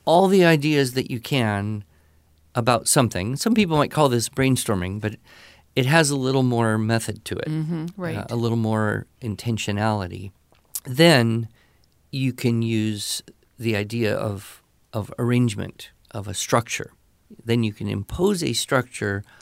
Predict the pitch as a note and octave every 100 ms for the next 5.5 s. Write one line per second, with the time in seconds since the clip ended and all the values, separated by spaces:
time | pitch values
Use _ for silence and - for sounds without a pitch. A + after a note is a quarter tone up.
0 | _ _ _ _ _ C3+ B2+ A#2+ G#2+ G#2
1 | F#2+ _ _ _ A#2+ A#2+ C#3 B2 F#2 -
2 | - A#2 A2 _ - D3 D3+ C#3+ D#3+ _
3 | - E3 C3+ G2+ A2 - F#2+ - B2+ D3
4 | C3 - - _ _ - D#3 D3+ - -
5 | - A2 G#2 G2+ G2+